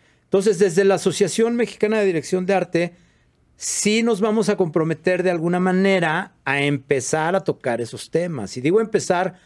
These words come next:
porque no lo hemos hecho de fondo. Ahorita estamos un poco con otros temas de,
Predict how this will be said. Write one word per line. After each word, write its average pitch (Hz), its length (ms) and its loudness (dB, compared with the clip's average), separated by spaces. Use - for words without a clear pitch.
porque 120 260 0
no 123 180 -2
lo 147 160 2
hemos 151 300 -2
hecho 123 260 -2
de 113 80 -4
fondo. 147 520 -2
Ahorita 110 300 -4
estamos 151 340 -2
un 151 80 -6
poco 143 240 0
con 131 180 -2
otros 127 320 -6
temas 123 420 -4
de, 101 280 -4